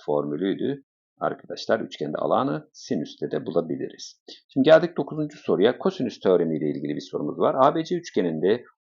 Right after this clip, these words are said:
uzunlukları vermiş. Şekil üzerinde de var zaten. Onları okumayalım. E, B C değeri kaç santimetredir? Şimdi burada iki üçgende de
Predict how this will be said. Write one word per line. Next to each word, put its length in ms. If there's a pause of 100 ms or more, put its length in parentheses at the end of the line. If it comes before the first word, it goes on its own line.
uzunlukları 680
vermiş. 500
Şekil 220
üzerinde 440
de 120
var 220
zaten. 420
Onları 320
okumayalım. 760 (340)
E, 240
B 180
C 220
değeri 280
kaç 240
santimetredir? 1000 (280)
Şimdi 300
burada 500 (200)
iki 240
üçgende 600
de 340